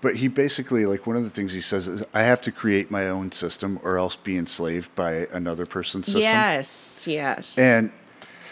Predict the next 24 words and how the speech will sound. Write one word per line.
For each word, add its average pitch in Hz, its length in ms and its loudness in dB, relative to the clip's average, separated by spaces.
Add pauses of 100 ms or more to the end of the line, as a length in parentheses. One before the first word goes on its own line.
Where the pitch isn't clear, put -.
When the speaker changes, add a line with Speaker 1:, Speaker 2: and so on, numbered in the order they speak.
(420)
Speaker 1:
and 139 240 4
I 170 160 6
feel 170 240 4
like, 113 340 2 (960)
um, 95 400 0 (180)
let's 107 180 -10
see, 101 200 -2
I 104 120 0
just 113 220 -8
wanna 101 140 -2
see - 160 -4
if 90 100 -6
I 90 80 0
can 85 160 -8
find 85 380 -4
this, 85 400 -2
uh, 76 260 -6
cooperation 80 800 -6
card. 78 380 -6 (420)
So 87 400 -2
it's - 180 -10
about, 95 920 -2 (320)
um, 85 500 -4 (440)
and, 110 120 0